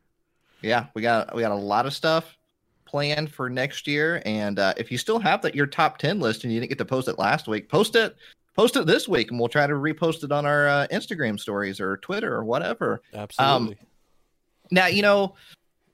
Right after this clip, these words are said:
Speaker 1: last week and the week before. So the week before last, w-, we had the big announcement that, um,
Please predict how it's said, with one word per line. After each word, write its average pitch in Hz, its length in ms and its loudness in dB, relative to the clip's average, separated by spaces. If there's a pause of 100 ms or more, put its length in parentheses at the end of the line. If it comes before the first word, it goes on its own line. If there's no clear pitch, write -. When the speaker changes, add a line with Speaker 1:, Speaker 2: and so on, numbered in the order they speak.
(440)
Speaker 1:
last 175 500 0
week 131 260 -2
and 127 100 -4
the 120 60 -2
week 135 200 -4
before. 110 300 -4
So 139 100 -2
the 135 100 -2
week 226 140 -2
before 123 580 2 (160)
last, 104 520 0
w-, - 260 -12 (600)
we 113 400 -2
had 117 180 -2
the 110 80 -2
big 117 180 -2
announcement 107 760 -2 (120)
that, 101 680 -2 (180)
um, 98 500 -2